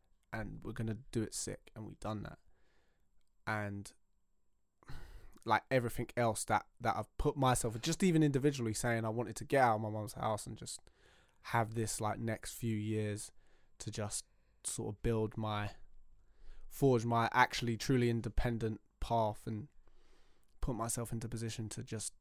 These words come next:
yeah, sort of take the reins a little bit, um, and, and put myself in a position where I can't make any excuses,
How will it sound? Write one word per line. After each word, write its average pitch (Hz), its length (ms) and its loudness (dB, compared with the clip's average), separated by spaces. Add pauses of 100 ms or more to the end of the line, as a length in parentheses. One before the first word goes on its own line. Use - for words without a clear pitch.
(200)
yeah, 117 180 -2
sort - 220 -6
of - 40 -10
take - 220 -2
the 120 80 -8
reins 117 300 -2
a 110 40 -6
little 107 200 -6
bit, 113 200 -10 (1080)
um, 104 500 -4 (160)
and, 110 260 -4 (200)
and 110 80 -10
put 143 120 0
myself 123 280 0
in 120 80 0
a 117 40 -4
position 127 320 -2
where 120 140 6
I 117 40 4
can't 143 220 4
make 113 200 -6
any 113 180 -4
excuses, 113 640 -8